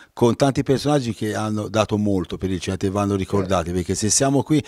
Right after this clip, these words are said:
Speaker 1: si deve a loro. Torquato
Speaker 2: Certo.
Speaker 1: Bresciani, facciamo un nome
Speaker 2: Certo.
Speaker 1: a caso, Nedo Bresciani,
Speaker 2: Certo.
Speaker 1: tanti altri, no, che ci hanno accompagnati in queste belle
Speaker 2: Assolutamente.
Speaker 1: avventure.
Speaker 2: Naturalmente ritroviamo le soluzioni, perché loro lo fecero nel periodo del carnevale e nel periodo del carnevale dovrebbe tornare,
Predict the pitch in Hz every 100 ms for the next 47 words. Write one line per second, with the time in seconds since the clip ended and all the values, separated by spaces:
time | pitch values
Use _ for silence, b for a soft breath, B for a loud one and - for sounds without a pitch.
0 | B B - - 98 95 90 85 82 76
1 | - 101 123 113 107 104 95 117 98 82
2 | 87 98 98 98 98 90 104 92 104 104
3 | 104 101 90 110 101 90 - 143 127 139
4 | - 135 110 90 95 113 110 104 101 101
5 | - 107 110 107 101 101 98 95 101 101
6 | 101 95 98 90 87 - b b b b
7 | 180 185 220 208 220 - 214 190 180 202
8 | 170 156 175 170 - 180 190 - 87 -
9 | _ _ _ _ _ _ - 127 139 123
10 | 120 202 160 - 120 139 139 131 127 127
11 | 117 - 127 139 127 117 107 123 151 175
12 | 123 147 170 165 b b b b 123 135
13 | 131 123 147 156 143 - 170 202 143 160
14 | 143 120 123 123 127 135 139 175 147 113
15 | -